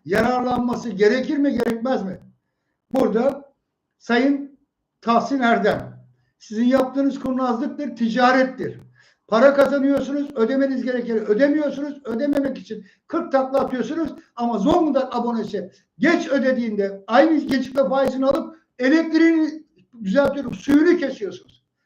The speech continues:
Bu Zonguldak halkına reva mıdır? Sosyal belediyecilikte her şey eşitse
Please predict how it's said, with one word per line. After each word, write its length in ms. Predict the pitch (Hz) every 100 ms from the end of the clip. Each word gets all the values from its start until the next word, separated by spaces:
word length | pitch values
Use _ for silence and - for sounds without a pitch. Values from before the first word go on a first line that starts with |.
| _ 196
Bu 400 | 302 - - - _ 147
Zonguldak 580 | 302 349 302 254 233
halkına 400 | 233 240 226 196
reva 420 | 185 240 277 302 247
mıdır? 300 | 147 170 - _ _ _ _ _ _ _ _ _ _ _ _ _ _ _ _ _ _ _ _ _
Sosyal 580 | - 214 - 269 277 220
belediyecilikte 1000 | 202 190 175 151 160 156 - 294 285 _ _ _ _
her 240 | 202 233
şey 260 | 190 185 180
eşitse 640 | - 302 233 220 220 -